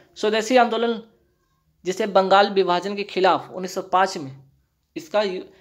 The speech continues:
जो स्वदेशी आंदोलन हुआ था उन्नीस सौ पाँच में, किसके खिलाफ? बंगाल विभाजन के खिलाफ। तब वायसराय कौन था? ये था लॉर्ड कर्जन। कौन था? कर्जन, ठीक है।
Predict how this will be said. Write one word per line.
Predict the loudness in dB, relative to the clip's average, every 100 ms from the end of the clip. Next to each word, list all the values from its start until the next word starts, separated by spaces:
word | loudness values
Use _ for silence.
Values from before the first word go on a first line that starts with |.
| _ _
जो | -2 -2
स्वदेशी | 0 0 2 0
आंदोलन | 2 2 2
हुआ | 4 4
था | 4
उन्नीस | 0 -2
सौ | -2
पाँच | 0 0 -2
में, | -8
किसके | -8 -8
खिलाफ? | -4 0 0 0
बंगाल | 0 2 2 2
विभाजन | 2 2 4 2
के | -2
खिलाफ। | -4 -2 -4 -6 -20 -4
तब | -2 2
वायसराय | 2 2 -4
कौन | -4 -4
था? | -4 -8 -10 _ -8
ये | -8 -4
था |
लॉर्ड | -2 0 0
कर्जन। | 0 -4 -2 -6 -8 -18 -4
कौन | -4 -2
था? | -8
कर्जन, | -2 -2 0 -4 -8 -14 -12
ठीक | -8
है। | -8 -10